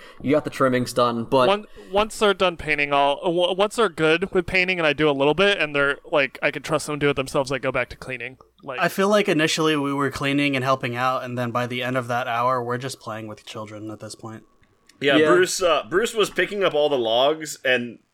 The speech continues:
Speaker 4: then using the logs and then building a fort.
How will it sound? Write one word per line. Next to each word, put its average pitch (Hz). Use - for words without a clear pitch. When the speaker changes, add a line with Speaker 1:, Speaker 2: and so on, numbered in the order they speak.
Speaker 4:
then 139
using 139
the 156
logs 151
and 120
then 131
building 139
a 117
fort. 139